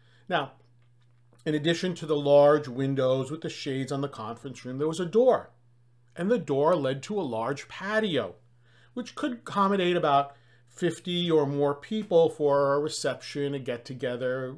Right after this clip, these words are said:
you know, that, that sort of thing. Now, the patio was nothing to write home about, as it was just a open space. But what made it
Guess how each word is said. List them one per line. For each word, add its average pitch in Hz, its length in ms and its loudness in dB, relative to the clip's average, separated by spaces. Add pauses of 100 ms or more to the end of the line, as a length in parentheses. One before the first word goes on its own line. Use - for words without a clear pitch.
you 240 80 -6
know, 151 140 -2
that, 147 300 0
that 147 200 -2
sort 117 280 -6
of - 80 -14
thing. 95 180 -14 (1120)
Now, 143 280 -2 (1300)
the 117 80 -10
patio 165 600 0
was 127 240 -4
nothing 131 440 -6
to 127 100 -12
write 120 280 -4
home 202 220 -2
about, 131 360 -2
as 220 160 -4
it - 20 -8
was 233 140 -6
just 180 340 -6
a 165 240 -2
open 143 300 -6
space. - 560 -12 (840)
But 160 200 2
what 165 440 2
made 226 460 2
it - 260 -2